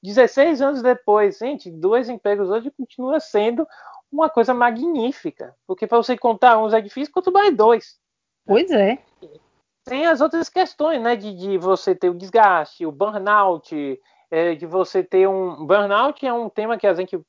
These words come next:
Speaker 1: vai até conversar depois, que é o, a estafa nível máxima, né? A ansiedade de você, como a Dani tá falando, ser demitido a qualquer momento. Então,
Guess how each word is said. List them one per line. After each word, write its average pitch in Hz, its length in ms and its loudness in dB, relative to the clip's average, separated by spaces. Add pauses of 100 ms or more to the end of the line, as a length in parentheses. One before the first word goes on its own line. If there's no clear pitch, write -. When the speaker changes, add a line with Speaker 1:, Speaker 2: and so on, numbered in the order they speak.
(200)
Speaker 1:
vai 156 240 2
até 196 280 0
conversar 170 520 -2
depois, 202 500 0 (380)
que 208 120 -2
é 220 200 4
o, 285 340 -4 (320)
a 220 140 2
estafa 240 580 -4
nível 240 320 -4
máxima, 175 640 -6
né? 147 180 -14 (640)
A 170 300 2
ansiedade 196 880 0
de 202 80 -16
você, 185 380 -6
como 185 200 -8
a 180 60 -2
Dani 175 180 -4
tá 170 120 -4
falando, 156 180 -6
ser 175 140 -6
demitido 160 520 -2
a 156 60 4
qualquer 147 260 -4
momento. 127 320 -10
Então, 208 220 -2